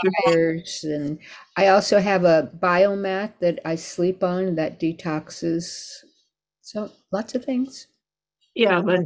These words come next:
Speaker 1: I would, uh, what I do, what I suggest everyone, when you get the first, when you first get your books, take that detox glyph form and put it on top of the parasite glyphs. And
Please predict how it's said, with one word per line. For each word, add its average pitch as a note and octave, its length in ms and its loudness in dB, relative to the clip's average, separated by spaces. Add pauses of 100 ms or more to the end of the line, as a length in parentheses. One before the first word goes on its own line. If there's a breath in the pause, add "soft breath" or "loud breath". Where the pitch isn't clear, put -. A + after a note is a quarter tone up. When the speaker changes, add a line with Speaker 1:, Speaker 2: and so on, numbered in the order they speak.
(120)
Speaker 1:
I G3+ 140 2
would, G3 320 -2
uh, F3 180 -2
what F#3 180 -2
I F#3 160 0
do, F#3+ 480 -4
what F3+ 180 -4
I F#3 240 -2
suggest F#3 400 -8
everyone, F3+ 520 2
when E3+ 100 -2
you F3+ 100 -2
get G#3 220 0
the - 160 -4
first, A3 260 -2 (280)
when F#3 160 0
you F#3 100 -4
first G#3+ 280 -4
get G#3 200 -2
your G#3 100 -2
books, F3+ 320 0 (680)
take G#3 280 0
that F#3 280 0
detox F#3 540 -4 (220)
glyph D3+ 320 -2 (760)
form F#3 480 2 (120)
and - 200 -14
put A3 200 0
it G3 120 -2
on F#3+ 220 -4
top F3 340 -6
of E3 180 -4 (400)
the D#3+ 340 -6 (280)
parasite E3 600 2
glyphs. D3 360 0 (1040)
And F3+ 400 6